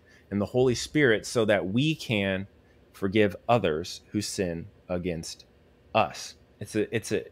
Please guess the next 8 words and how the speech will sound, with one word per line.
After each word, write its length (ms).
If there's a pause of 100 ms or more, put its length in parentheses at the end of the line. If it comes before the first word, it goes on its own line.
(180)
it's 160
a 60
change 880 (300)
that 100
happens 680 (260)
within 280
true 240
Christians. 640